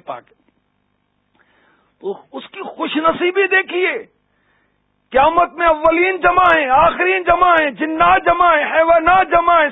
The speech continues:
سارے انسان جمع ہیں، کفار جمع ہیں، نیک جمع ہیں، بد جمع ہیں، سب ہیں۔ اولین و آخرین کا اجتماع ہے، اور ایسے اجتماع میں،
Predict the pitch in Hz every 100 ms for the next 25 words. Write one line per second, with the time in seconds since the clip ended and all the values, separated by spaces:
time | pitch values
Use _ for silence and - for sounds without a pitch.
0 | - 359 415 440 381 294 349 349 349 320
1 | 320 277 330 349 349 370 381 339 339 320
2 | 277 294 370 381 294 311 302 269 240 -
3 | - 247 392 381 339 320 302 277 - 453
4 | 415 320 196 _ _ 233 220 262 277 277
5 | 254 254 247 285 339 349 330 320 - 339
6 | 349 392 381 269 - - - 220 254 247
7 | 262 294 294 - 294 311 339 381 440